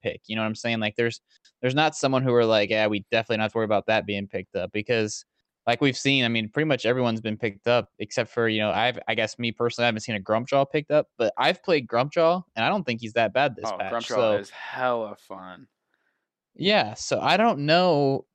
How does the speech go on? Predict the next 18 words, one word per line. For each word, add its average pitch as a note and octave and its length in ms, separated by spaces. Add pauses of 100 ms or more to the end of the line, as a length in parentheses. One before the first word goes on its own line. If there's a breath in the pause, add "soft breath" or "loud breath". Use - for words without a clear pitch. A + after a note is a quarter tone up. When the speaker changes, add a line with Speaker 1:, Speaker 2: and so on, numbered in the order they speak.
Speaker 1:
Yeah, C#3+ 280
to A2+ 140
answer D#3 260
your C#3 80
question, F3 500
I D#3 120
don't G3+ 200
think F3+ 180
that D3+ 100
there D3 160
is F3 160
a C3+ 60
bad C3 340
hero C3 340
to G#2+ 100
play. B2+ 500
Like, G2 340 (1000)
uh, - 120